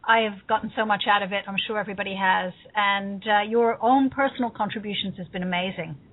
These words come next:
So we're nearly out of time. But before we finish, can I ask you each to just say, and we won't gather in, um,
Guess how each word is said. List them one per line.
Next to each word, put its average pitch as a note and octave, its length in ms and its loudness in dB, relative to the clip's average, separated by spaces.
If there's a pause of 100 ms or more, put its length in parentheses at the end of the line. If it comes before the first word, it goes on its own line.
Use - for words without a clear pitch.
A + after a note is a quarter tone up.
So G#3 180 4 (380)
we're A#3+ 80 0
nearly B3 260 6
out G3+ 80 6
of G3+ 120 -4
time. E3+ 380 -6
But - 120 -4 (160)
before D#4+ 440 -6
we B3 180 -4
finish, G#3+ 280 -6 (480)
can B3+ 80 -4
I B3+ 60 2
ask C#4 280 2
you D#4 100 -8
each C#4 100 -6 (100)
to B3+ 80 -8
just D#4+ 240 0 (180)
say, A3 380 4
and F#3+ 100 -14
we A#3+ 120 -6
won't B3+ 200 -4
gather G#3+ 380 -2
in, G3 280 -8
um, C4 180 -6